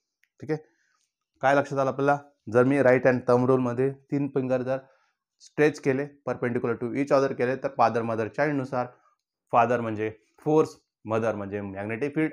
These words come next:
आणि चाइल्ड म्हणजे करंट. या प्रकारे आपल्याला मिळालं. ठीक आहे, ह्या व्हिडिओमध्ये आपण इथंच थांबू. आणि हां,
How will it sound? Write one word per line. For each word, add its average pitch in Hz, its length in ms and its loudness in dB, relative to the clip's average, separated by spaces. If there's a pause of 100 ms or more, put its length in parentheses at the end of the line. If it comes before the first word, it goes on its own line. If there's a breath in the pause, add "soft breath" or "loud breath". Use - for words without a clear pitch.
आणि 110 260 -4
चाइल्ड 127 260 -2
म्हणजे 98 280 -2 (480)
करंट. 110 260 2 (640)
या 120 100 4
प्रकारे 107 320 -2
आपल्याला 120 280 -2 (320)
मिळालं. 82 340 -8 (480)
ठीक 123 140 -8
आहे, 147 80 -6 (440)
ह्या 135 160 2
व्हिडिओमध्ये 120 440 -2
आपण 107 280 -8 (120)
इथंच 156 340 -2
थांबू. 127 300 -2 (120)
आणि 113 160 -2
हां, 120 180 0